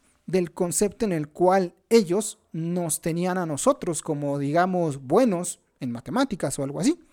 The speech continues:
Eh, total que de repente teníamos a como veinte compañeros de clase reunidos en ese salón, haciendo ejercicios de cálculo integral en el pizarrón, en las libretas, etcétera.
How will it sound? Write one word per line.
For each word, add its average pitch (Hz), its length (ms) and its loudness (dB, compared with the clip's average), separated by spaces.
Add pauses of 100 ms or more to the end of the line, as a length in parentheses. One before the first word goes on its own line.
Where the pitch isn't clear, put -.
(800)
Eh, 208 380 2
total 269 320 4
que 214 160 4
de 196 100 6
repente 214 460 6
teníamos 214 560 2
a 277 380 0 (400)
como 160 280 -2
veinte 220 440 4
compañeros 170 640 2
de 147 100 -2
clase 190 380 -2
reunidos 156 500 0
en 151 120 -2
ese 196 200 0
salón, 240 540 2 (220)
haciendo 180 360 -2
ejercicios 151 640 -2
de 139 120 -4
cálculo 165 400 -2
integral 185 580 -2
en 160 100 -2
el 139 120 -4
pizarrón, 190 680 -2
en 160 140 -2
las 131 180 -6
libretas, 170 640 2
etcétera. 214 580 0